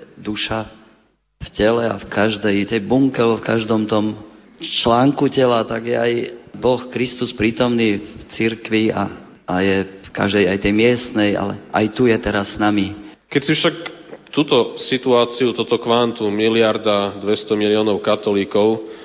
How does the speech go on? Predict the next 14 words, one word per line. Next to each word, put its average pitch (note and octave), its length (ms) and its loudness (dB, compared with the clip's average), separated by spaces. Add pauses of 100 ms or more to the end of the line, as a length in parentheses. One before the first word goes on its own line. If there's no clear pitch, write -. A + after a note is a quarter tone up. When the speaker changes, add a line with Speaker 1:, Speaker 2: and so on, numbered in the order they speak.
(140)
Speaker 2:
postavíme B2+ 1120 2
oproti A#2+ 320 0
tým B2 200 0 (360)
prvým D3 320 2
dvanástim A#2+ 640 -2
apoštolom, A#2+ 1040 -2
zhromaždením A#2 1200 0
okolo G#2+ 400 2
Ježiša A2 480 2
vo G2+ 160 0
večeradle, G#2 800 2 (400)
teda A#2 560 -2
jednoduché C#3+ 480 2
spoločenstvo A#2+ 1300 0